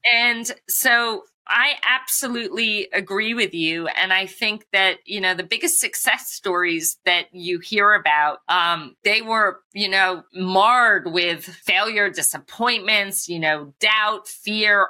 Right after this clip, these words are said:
all these things. It's in the overcoming that they ultimately succeed. So for kids to know that, to kids, for kids to not expect perfection, because what happens then, they expect it, they don't get it, and they give up.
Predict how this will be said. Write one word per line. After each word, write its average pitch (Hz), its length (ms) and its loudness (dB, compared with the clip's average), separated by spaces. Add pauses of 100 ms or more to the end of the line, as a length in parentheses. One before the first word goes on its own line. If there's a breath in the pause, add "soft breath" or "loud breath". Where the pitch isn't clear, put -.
all 202 360 2
these 170 480 -2
things. 202 400 -2
It's - 160 -8
in 190 140 -4
the 175 140 -8
overcoming 190 800 -2
that 160 160 -2
they 165 160 0
ultimately 165 920 -2
succeed. 175 760 -2
So 190 380 0
for 185 240 -2
kids - 480 -4
to 247 140 -6
know 180 500 0
that, 233 400 0 (120)
to 208 100 -8
kids, 254 600 -4 (300)
for 202 180 0
kids 226 420 -2
to 226 140 -6
not 196 440 0 (160)
expect - 1000 -4
perfection, 214 840 -2
because 190 420 -2
what 196 140 2
happens 202 500 -4
then, 202 320 0
they 185 120 0
expect - 560 -2
it, 240 240 0
they 180 100 2
don't 170 300 -2
get 202 220 2
it, 202 240 0
and 170 100 -6
they 147 100 -4
give 156 220 -4
up. 147 200 0